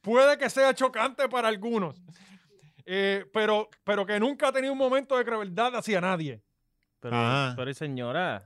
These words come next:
Speaker 3: Todo esto por una mala presentación.
Speaker 1: Al contrario, Glenn es de las personas más generosas y bondadosas que he conocido. Les pido que se miren un momento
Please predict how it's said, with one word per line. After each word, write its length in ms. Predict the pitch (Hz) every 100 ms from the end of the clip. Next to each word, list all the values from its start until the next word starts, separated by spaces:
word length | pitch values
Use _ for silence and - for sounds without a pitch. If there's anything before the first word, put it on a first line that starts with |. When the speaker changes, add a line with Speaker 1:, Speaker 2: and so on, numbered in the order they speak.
| _
Speaker 3:
Todo 200 | - 170
esto 180 | 208 226
por 100 | 196
una 140 | 170 170
mala 180 | 190 196
presentación. 680 | 196 190 180 175 185 113 82
Speaker 1:
Al 160 | 202
contrario, 640 | 208 240 196 254 269 240 190
Glenn 220 | 214 254
es 160 | 294 -
de 80 | 254
las 120 | 226
personas 500 | 233 190 247 277 190
más 200 | 226 233
generosas 520 | 254 247 226 247 247
y 40 | 240
bondadosas 440 | 226 214 226 233
que 120 | 233
he 60 | 214
conocido. 540 | 226 220 277 277 247 - _ _ -
Les 300 | 160 196 175
pido 500 | - 214 277 262 247
que 140 | 233
se 200 | - 196
miren 340 | 180 247 262 240
un 160 | 262
momento 640 | 262 220 220 233 165 185